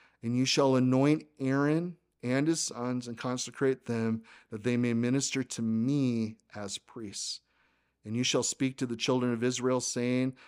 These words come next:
'This shall be holy anointing oil to me throughout your generations, and shall not be poured on man's flesh, nor shall you make any other like it according to its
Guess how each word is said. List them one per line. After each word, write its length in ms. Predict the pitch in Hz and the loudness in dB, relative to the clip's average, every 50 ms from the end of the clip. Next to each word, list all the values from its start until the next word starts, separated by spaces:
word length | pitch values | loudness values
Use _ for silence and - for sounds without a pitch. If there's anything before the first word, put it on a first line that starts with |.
| - - _ | -20 -20 _
'This 120 | - 107 - | -8 -4 -4
shall 180 | - 131 117 | -2 0 -2
be 140 | 113 120 113 | -2 -2 -6
holy 440 | 110 - - 131 127 131 131 131 131 | -6 -6 -6 -2 -2 0 2 2 2
anointing 540 | 127 123 120 123 127 131 131 - 131 117 - 107 | 2 2 2 0 -2 -2 -2 -4 -6 -6 -4 -2
oil 280 | 120 123 127 127 127 123 | -2 0 2 0 0 -2
to 160 | - - 117 | -4 -4 -2
me 260 | 113 113 120 127 131 | 0 0 0 0 -2
throughout 440 | 131 - - 120 113 117 117 113 113 - - | -2 -4 -4 -2 0 0 0 0 -4 -8 -14
your 140 | - 107 98 | -12 -12 -10
generations, 1000 | 98 - 117 110 107 107 104 104 107 117 127 127 - - 151 143 143 147 143 - _ _ - - - _ - | -10 -8 -8 -8 -6 -6 -6 -6 -4 -6 -4 -4 -6 -6 -6 -6 -6 -8 -10 -12 _ _ -20 -20 -20 _ -16
and 100 | 107 101 | -12 -8
shall 220 | - - 117 110 | -6 -4 -4 -2
not 260 | 113 120 123 127 120 | 0 0 0 0 -2
be 120 | - 127 120 | -4 -8 -8
poured 380 | - - - - 123 127 123 | -8 -10 -6 -2 -2 0 0
on 140 | 123 113 113 | 0 0 0
man's 340 | 110 113 113 113 113 113 - | 0 0 0 0 -2 -4 -6
flesh, 520 | - - 101 98 95 - - - - - _ _ _ - - _ _ - | -10 -12 -16 -16 -16 -14 -12 -10 -10 -10 _ _ _ -20 -20 _ _ -8
nor 500 | 110 110 110 117 123 135 139 143 147 143 | -6 -2 0 2 4 6 6 6 6 6
shall 280 | 143 - - 131 127 123 | 4 0 0 0 0 0
you 280 | 120 120 123 123 117 | 0 0 0 0 0
make 320 | 110 110 110 101 - - _ _ - | 0 -2 -4 -6 -10 -14 _ _ -8
any 400 | 120 127 139 139 139 143 143 - - - | -4 -2 -2 0 0 -2 -2 -4 -4 -6
other 340 | 120 120 113 120 120 120 | -6 -4 -2 -2 -4 -2
like 400 | 113 110 107 107 113 113 110 - | -4 -4 -2 -2 -2 -2 -4 -6
it 100 | 110 101 | -8 -8
according 460 | 101 98 - - - 117 113 113 117 117 | -8 -8 -12 -8 -8 -6 -4 -4 -6 -8
to 200 | - - 117 110 | -8 -8 -8 -8
its 240 | 113 - - - | -6 -8 -10 -10